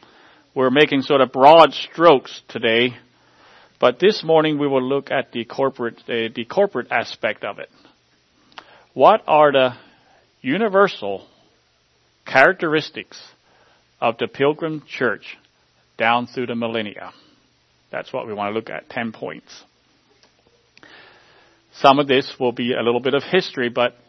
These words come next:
like I mentioned, history has an impact.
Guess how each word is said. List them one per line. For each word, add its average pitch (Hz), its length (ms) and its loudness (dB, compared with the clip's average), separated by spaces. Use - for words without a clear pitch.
like 113 360 -2
I 120 100 2
mentioned, 135 800 -2
history 151 540 -4
has 139 400 0
an 135 240 -2
impact. 147 720 -8